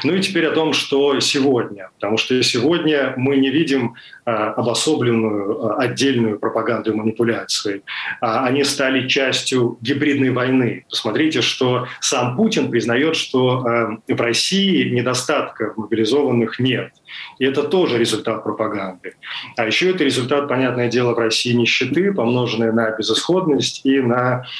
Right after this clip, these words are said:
э, я бы сказал, всё-таки желание сублимировать. Потому что пропаганда — это не столько ложь, это не столько полуправда, сколько это,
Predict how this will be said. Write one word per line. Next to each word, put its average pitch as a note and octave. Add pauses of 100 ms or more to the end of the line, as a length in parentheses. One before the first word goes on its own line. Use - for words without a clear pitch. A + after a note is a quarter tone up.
(300)
э, A2
я B2
бы A#2+
сказал, B2+
всё-таки B2+
желание B2
сублимировать. A#2+ (580)
Потому C3
что -
пропаганда — C3+ (140)
это C3+
не C3+
столько G3+
ложь, C3
это G2+
не G#2
столько F3
полуправда, B2+ (240)
сколько F#3
это, D3